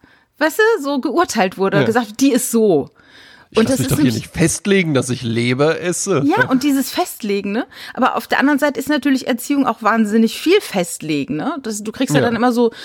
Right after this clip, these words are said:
Speaker 1: so Labels und „die ist aber schüchtern“. Jetzt stell dir mal vor, du bist einfach, wie du bist und jemand erzählt ständig, „Ja, die ist ja total schüchtern.“ Aber du bist ja
Speaker 2: Ja.
Speaker 1: schüchtern, ne? Und weil du so schüchtern bist, so, irgendwann denkst du, „Ja, ich bin halt schüchtern.“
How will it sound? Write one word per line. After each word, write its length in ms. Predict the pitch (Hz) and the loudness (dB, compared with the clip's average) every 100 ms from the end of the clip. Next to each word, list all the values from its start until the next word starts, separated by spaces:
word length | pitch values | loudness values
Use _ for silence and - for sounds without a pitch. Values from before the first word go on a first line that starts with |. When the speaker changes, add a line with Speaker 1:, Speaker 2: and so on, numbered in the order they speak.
| - | -18
Speaker 1:
so 160 | - 240 | -2 2
Labels 680 | 208 208 240 330 453 - - - - | 4 4 2 2 2 -2 -12 -20 -4
und 220 | 226 233 | 0 2
„die 100 | 254 | 2
ist 120 | 277 - | 2 2
aber 200 | 208 208 | 0 0
schüchtern“. 540 | - 220 - 156 151 | 0 0 0 -2 -2
Jetzt 140 | 190 - | -4 0
stell 140 | 254 | 0
dir 80 | 269 | 2
mal 120 | 233 | 2
vor, 380 | 220 254 226 285 - _ - | 2 0 0 -2 -8 _ -6
du 80 | 226 | -2
bist 240 | 185 - | -2 0
einfach, 320 | 208 226 214 214 | 0 2 0 0
wie 100 | 214 | 0
du 100 | 214 | 2
bist 340 | - 294 - - | 2 0 -2 0
und 100 | 226 | 2
jemand 200 | 247 233 | 2 0
erzählt 320 | 190 - 233 | -2 -2 -2
ständig, 360 | - 226 233 226 | 0 2 2 0
„Ja, 120 | 196 | 0
die 160 | 214 | 0
ist 100 | 214 | -4
ja 80 | 220 | -4
total 340 | 196 185 180 185 | -6 -6 -4 -4
schüchtern.“ 480 | - 170 - - - - - | -6 -8 -6 -8 -8 -16 -6
Aber 140 | - 196 | -2 0
du 80 | |
bist 140 | 247 269 | 0 2
ja 100 | 214 | 4
Speaker 2:
Ja. 60 | 123 | 4
Speaker 1:
schüchtern, 400 | - - 147 156 | 2 2 -2 0
ne? 180 | 196 269 - - | -4 -6 -10 -4
Und 120 | 208 | 0
weil 100 | 208 | 0
du 60 | 214 | 0
so 120 | 190 | -2
schüchtern 400 | - 269 254 247 | 0 0 2 2
bist, 100 | 247 | 2
so, 120 | 240 - | 0 -2
irgendwann 260 | - 226 226 | 0 2 2
denkst 180 | 214 - | 0 -2
du, 80 | 208 | 0
„Ja, 120 | 269 339 | 0 0
ich 140 | - | -2
bin 160 | 190 156 | -2 -2
halt 160 | 190 | -2
schüchtern.“ 580 | - - 453 - 143 147 | -4 -6 -6 -4 -4 -6